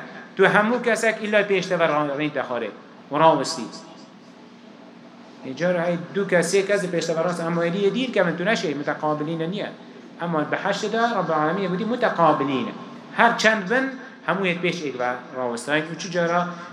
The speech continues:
نتانشته ایکیل تا وقت تو گل تاوی و چیه لالی، و نه پشت ایکیش ده، همو گاوید پیش ایک با. كذلك، رب العالمين قال بيجيت قال فاخوشيانا هما:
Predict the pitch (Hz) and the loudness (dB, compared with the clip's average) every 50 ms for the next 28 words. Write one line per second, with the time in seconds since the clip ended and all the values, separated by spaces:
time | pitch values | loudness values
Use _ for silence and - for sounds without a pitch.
0 | - 127 170 214 214 214 208 202 190 - - 196 185 180 175 180 190 180 175 175 | -2 0 2 2 4 4 2 2 0 0 2 4 4 4 4 2 0 0 2 4
1 | 170 165 160 156 156 147 - 160 156 160 151 160 165 160 160 160 151 147 143 135 | 4 4 4 4 2 0 -2 -4 -4 -2 2 4 4 4 4 4 2 2 2 2
2 | 143 143 135 131 - - 160 151 139 139 139 139 147 170 196 208 - - - - | -2 -2 -4 -4 -2 0 2 2 2 2 2 2 2 0 -2 -2 -4 -10 -14 -16
3 | - - - - 160 180 196 220 226 214 208 196 190 175 175 185 175 - 175 175 | -18 -18 -12 -6 -4 -2 2 4 4 4 4 2 0 0 -2 -4 -4 0 2 2
4 | 165 160 156 156 220 196 175 - 151 139 123 117 117 - - 180 202 196 185 185 | 4 4 2 0 -2 -6 -2 0 2 2 2 2 0 0 0 0 0 0 0 0
5 | 180 202 220 220 214 - 220 202 - 160 135 127 113 107 107 101 - - - - | 0 2 0 -2 0 2 0 0 2 0 -2 -2 -2 -2 -6 -6 -6 -12 -18 -20
6 | - - - - - - - - - - - - - - - - - - - - | -20 -20 -20 -20 -20 -20 -20 -20 -20 -20 -20 -20 -20 -20 -20 -20 -20 -20 -20 -20
7 | - - - - - - - 165 170 151 175 190 185 175 160 151 135 123 - 135 | -20 -20 -20 -20 -16 -6 -2 0 2 4 4 6 6 6 6 4 2 -2 0 0
8 | 131 120 113 110 110 127 123 120 143 143 143 151 165 160 151 139 160 170 170 170 | 2 2 0 -4 -6 -8 -6 -4 -2 -2 0 0 -2 -2 -2 2 2 2 2 2
9 | 165 156 156 180 190 160 147 156 180 208 202 170 165 180 175 170 175 170 160 160 | -2 -2 -2 -2 -2 -2 0 2 2 2 2 2 2 2 2 2 2 -2 -4 -4
10 | - 160 156 156 160 151 147 147 151 165 175 190 208 220 233 226 - | -2 -2 0 0 0 0 0 -2 0 0 2 2 2 2 2 0 -4